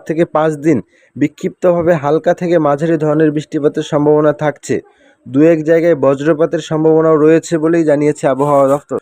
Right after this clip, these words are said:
তো চলুন এবারে অনলাইন ওয়েদার সিস্টেমের মাধ্যমে দেখে নেওয়া যাক কেমন থাকতে চলেছে আগামী আটচল্লিশ ঘন্টা পশ্চিমবঙ্গের আবহাওয়া।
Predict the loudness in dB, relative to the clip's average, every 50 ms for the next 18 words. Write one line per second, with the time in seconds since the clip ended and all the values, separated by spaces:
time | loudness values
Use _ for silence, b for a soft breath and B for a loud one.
0 | _ -8 -8 -6 -2 -2 0 0 2 2 2 2 2 2 2 2 2 2 2 0
1 | 0 2 2 2 2 2 0 0 0 -2 -4 -4 -6 -6 -4 -2 -2 -2 0 0
2 | 0 0 -2 -2 -2 -4 -4 -2 -2 -2 -4 -4 -2 -2 0 0 0 0 0 0
3 | 0 -2 -4 -4 -6 -4 -2 -2 -4 -4 -6 -8 -12 -12 -10 -8 -8 -6 -4 -4
4 | -2 -2 -2 -4 -4 -4 -4 -2 -2 -2 -2 -2 0 -2 -2 -4 _ _ -10 -6
5 | -4 -2 0 -2 -2 -2 -4 -2 -2 0 -2 -4 -2 -4 -8 -8 -8 -6 -6 -4
6 | -2 0 0 0 0 0 0 0 -2 -2 -2 0 0 0 0 0 -2